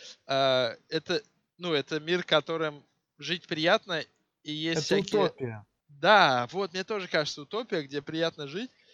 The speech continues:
Speaker 1: всякие там хреновые штуки, но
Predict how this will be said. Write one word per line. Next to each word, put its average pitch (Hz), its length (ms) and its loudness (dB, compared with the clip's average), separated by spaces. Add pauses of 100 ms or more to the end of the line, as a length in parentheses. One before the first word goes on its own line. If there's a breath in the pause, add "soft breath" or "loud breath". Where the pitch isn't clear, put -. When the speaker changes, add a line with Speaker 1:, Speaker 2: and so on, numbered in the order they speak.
(300 loud breath)
Speaker 1:
всякие 160 360 -2
там 139 260 -4 (220)
хреновые 165 280 -8
штуки, 240 280 -8
но 156 420 -6